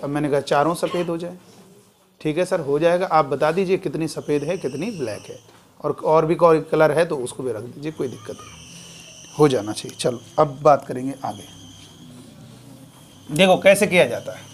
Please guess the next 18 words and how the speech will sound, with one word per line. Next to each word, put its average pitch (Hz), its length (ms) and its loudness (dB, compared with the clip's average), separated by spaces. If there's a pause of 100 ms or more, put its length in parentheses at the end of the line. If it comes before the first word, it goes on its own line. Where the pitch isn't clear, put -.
(460)
और 190 120 8
हम 240 160 6
इसकी 277 260 2
आदत 233 320 6
बनवा 233 360 6
देंगे। 180 240 0
देखो 214 200 6
कोई 262 240 6
फॉर्मूला 202 440 6
लगाते 220 360 6
हैं 175 80 -2
हम 156 300 -4 (520)
तो 185 80 0
कई 233 260 6
बार 233 260 6
क्या 214 160 6
होता 165 320 4
है 175 320 0